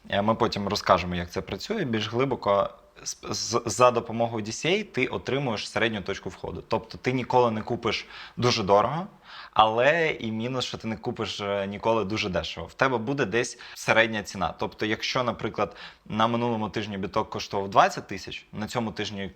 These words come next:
там, через два тижні буде коштувати тридцять тисяч, то в тебе, можливо, буде середня точка входу двадцять сім з половиною, щось таке.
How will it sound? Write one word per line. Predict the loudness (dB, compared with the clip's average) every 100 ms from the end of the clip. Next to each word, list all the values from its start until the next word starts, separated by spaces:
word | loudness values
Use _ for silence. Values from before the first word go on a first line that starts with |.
| _
там, | -12 -10
через | -2 -2 -2
два | 4 4
тижні | 4 -2 -6 -8
буде | -8 -6
коштувати | -6 -4 -6 -6
тридцять | 0 0 0 -8
тисяч, | -10 -10 -12 -14 -18 -18 -16
то | -16
в | 4
тебе, | 4 6
можливо, | 2 0 2 2
буде | 0 -4
середня | -2 -2 -2 -4
точка | -6 -6 -10
входу | 2 2 2
двадцять | 2 2 2 -6 -10
сім | -6 -6
з | -4
половиною, | -2 0 -2 -8 -12
щось | -14 -14
таке. | -14 -18